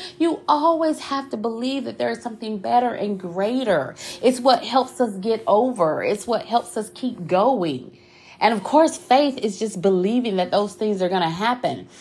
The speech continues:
You can't say that you want things or that,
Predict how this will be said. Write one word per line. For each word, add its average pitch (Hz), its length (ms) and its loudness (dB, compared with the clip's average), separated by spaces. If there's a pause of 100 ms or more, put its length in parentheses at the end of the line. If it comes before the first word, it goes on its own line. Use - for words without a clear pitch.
(160)
You 226 160 2
can't 285 500 0
say 226 460 2
that 208 140 -4
you 190 120 -4
want 175 420 -2
things 208 440 -2
or 160 80 -2
that, 156 360 2